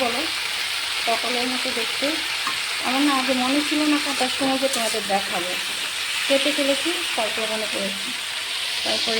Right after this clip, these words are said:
এদিকে দেখো ডাল বসিয়েছি, আর মাছের ঝোল হবে, ভাজি হবে, আর ডাল হবে, ব্যাস। আর ভাত করবো, হয়ে যাবে। তো চলো এবার রান্নাটা শেষ করে তারপর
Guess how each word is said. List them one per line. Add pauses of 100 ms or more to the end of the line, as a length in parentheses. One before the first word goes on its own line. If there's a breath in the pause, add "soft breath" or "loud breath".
এদিকে
দেখো (100)
ডাল (100)
বসিয়েছি, (2250)
আর (500)
মাছের
ঝোল
হবে, (640)
ভাজি
হবে,
আর
ডাল
হবে,
ব্যাস। (920)
আর
ভাত (120)
করবো, (500)
হয়ে
যাবে। (1200)
তো (120)
চলো
এবার (640)
রান্নাটা (100)
শেষ (120)
করে (100)
তারপর